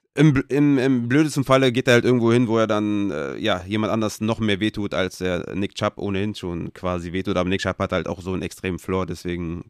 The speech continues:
ist das eigentlich eine ganz geile Kombo. Und wenn ich G M wäre, würde ich das auch genauso machen, dass ich halt irgendwie zwei, also einen Rusher, einen Receiver und, äh,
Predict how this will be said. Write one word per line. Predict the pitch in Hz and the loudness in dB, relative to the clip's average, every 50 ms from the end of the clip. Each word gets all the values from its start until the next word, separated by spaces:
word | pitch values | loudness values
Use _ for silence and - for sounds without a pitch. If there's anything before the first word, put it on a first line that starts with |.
| _ - - | _ -10 -8
ist | - 135 | -6 -4
das | 170 151 | 0 2
eigentlich | 156 151 151 143 | 2 2 2 4
eine | 131 | 4
ganz | 127 139 139 - | 4 2 2 4
geile | - 123 135 131 110 | 2 2 4 2 0
Kombo. | - - - 127 156 139 98 87 92 131 147 _ _ _ _ - | -2 -2 -2 0 0 0 0 -2 -2 -2 -4 _ _ _ _ -6
Und | - 110 110 107 104 95 - - - | -2 0 0 0 0 -2 -6 -6 -2
wenn | 104 104 107 | 0 2 2
ich | 117 - - - | 0 0 -2 -6
G | 104 104 101 | -2 -2 0
M | 92 107 104 | 0 0 0
wäre, | 101 101 90 | 0 0 0
würde | 95 98 | -2 -4
ich | 95 | -4
das | - 98 - - | -6 -8 -8 -8
auch | 85 80 | -8 -6
genauso | - 87 87 92 90 90 | -6 -4 -4 -4 -4 -6
machen, | 90 92 98 - 90 | -6 -8 -8 -8 -10
dass | 87 82 - | -10 -10 -8
ich | - | -8
halt | 87 87 - - | -8 -8 -8 -8
irgendwie | 85 87 87 85 - | -8 -8 -8 -8 -10
zwei, | - - 78 80 82 82 82 80 87 | -10 -6 -4 -2 -2 -2 -4 -4 -4
also | 85 85 90 | -4 -2 -2
einen | 90 87 | 0 0
Rusher, | 85 92 95 - 90 85 | 0 -2 -2 -2 -2 -2
einen | 82 85 82 | -2 -2 -4
Receiver | 87 85 - - 85 85 82 | -6 -8 -6 -6 -4 -4 -4
und, | 80 80 78 - | -4 -4 -6 -8
äh, | - | -12